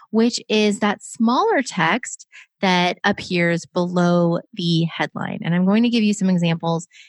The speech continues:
in a moment so you can kind of see how this comes together. But the message can also include the messaging in your video if you have a video where you're speaking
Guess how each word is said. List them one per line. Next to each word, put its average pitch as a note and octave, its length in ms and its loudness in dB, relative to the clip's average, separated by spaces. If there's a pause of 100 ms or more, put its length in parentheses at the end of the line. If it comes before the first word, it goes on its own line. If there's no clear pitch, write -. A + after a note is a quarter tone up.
in F3+ 120 0
a - 20 4
moment E3+ 340 0
so F#3+ 120 0
you F#3 80 0
can F3+ 160 0
kind F3 160 0
of E3+ 80 -4
see G3 500 0 (140)
how F3 160 2
this E3+ 300 -2
comes D#3 260 -6
together. C3 480 0 (640)
But F#3+ 200 0 (340)
the G#3 60 0
message A3 420 2
can A3 160 -2 (100)
also A#3+ 360 2
include F#3 480 2
the F3+ 60 2
messaging E3+ 480 0 (100)
in G#3 180 4
your F#3+ 160 2
video F3 600 2 (380)
if F3+ 320 0
you E3+ 260 -2
have E3 360 -2
a - 80 -4
video E3+ 480 2
where E3 240 0
you're F3 220 -4
speaking F3+ 520 -2